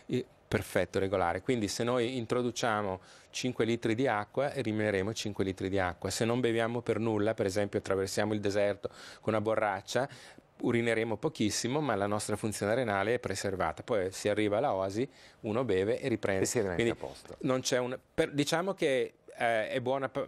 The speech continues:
Speaker 1: norma, dic-, non, non, non restringere, ma piuttosto, mm, bere. Soprattutto questo vale per i bambini e per gli anziani,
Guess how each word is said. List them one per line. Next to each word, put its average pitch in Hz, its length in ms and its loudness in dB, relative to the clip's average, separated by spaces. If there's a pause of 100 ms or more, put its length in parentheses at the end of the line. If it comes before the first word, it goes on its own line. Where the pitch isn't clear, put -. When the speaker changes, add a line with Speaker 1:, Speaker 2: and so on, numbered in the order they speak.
Speaker 1:
norma, 120 560 0 (300)
dic-, - 360 -12
non, 117 520 0
non, 113 340 0 (200)
non 110 240 0
restringere, 110 640 2
ma 90 280 0
piuttosto, 101 580 -2 (100)
mm, 95 440 -8
bere. 104 260 0
Soprattutto 120 600 -2
questo 120 320 -2
vale 107 300 0 (480)
per 104 140 2
i 101 60 4
bambini 107 680 2
e 101 400 2
per 104 160 0
gli 98 140 0
anziani, 101 640 0